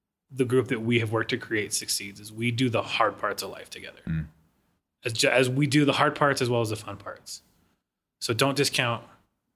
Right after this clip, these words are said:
Speaker 1: that part of life as well.
Speaker 2: That's a great point. I, and, and it's interesting that you say that, because doing the hard parts with y'all make the fun parts
Speaker 1: So much
Speaker 2: that,
Speaker 1: better.
Speaker 2: I know. So much more fun. It's good stuff.
Speaker 1: Yep.
Speaker 2: Well, hey, uh,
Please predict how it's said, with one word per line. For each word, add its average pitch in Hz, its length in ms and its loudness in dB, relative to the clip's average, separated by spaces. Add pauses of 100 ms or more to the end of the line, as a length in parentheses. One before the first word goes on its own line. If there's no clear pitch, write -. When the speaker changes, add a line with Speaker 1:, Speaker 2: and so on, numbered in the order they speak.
(580)
Speaker 1:
that 104 200 -2
part 101 200 -4
of 98 60 -6
life 85 260 -12
as 92 100 -20
well. - 180 -20 (1500)
Speaker 2:
That's 127 220 -2
a - 20 -8
great 92 220 4
point. 90 200 2
I, 80 60 4
and, 82 300 4
and 85 80 2
it's 82 120 -2
interesting 87 360 0
that 80 60 -2
you 78 60 -2
say 85 140 0
that, 76 100 -2
because - 520 -4 (200)
doing 92 280 4
the 76 80 -2
hard 82 320 2
parts 104 480 0 (560)
with 92 140 -4
y'all 104 260 2
make 82 240 0
the 78 80 -8
fun 78 260 -4
parts - 480 -8 (480)
Speaker 1:
So - 260 0
much 117 140 2
Speaker 2:
that, 90 200 8
Speaker 1:
better. 98 260 0
Speaker 2:
I 82 160 4
know. 82 320 2
So - 360 0
much 98 240 2
more 80 160 0
fun. - 340 -10 (600)
It's 82 220 -2
good 73 200 -4
stuff. - 280 -4 (100)
Speaker 1:
Yep. - 120 -12 (220)
Speaker 2:
Well, 107 120 6
hey, 101 300 6
uh, 92 260 8